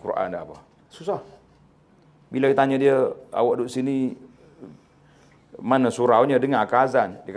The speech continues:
kata, "Azan tak dengar, dengar angin menyalak je ada." Ha, itu maknanya tidak harmoni lah kiri kanan kita tu. Jadi kita cari,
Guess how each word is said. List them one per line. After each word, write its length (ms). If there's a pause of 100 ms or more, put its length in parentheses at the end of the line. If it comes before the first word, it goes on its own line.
kata, 100 (100)
"Azan 240
tak 160
dengar, 400
dengar 240
angin 240
menyalak 320
je 80
ada." 140 (1000)
Ha, 160
itu 240
maknanya 560 (400)
tidak 240
harmoni 400
lah 120
kiri 280
kanan 320
kita 240
tu. 80 (800)
Jadi 160
kita 240
cari, 400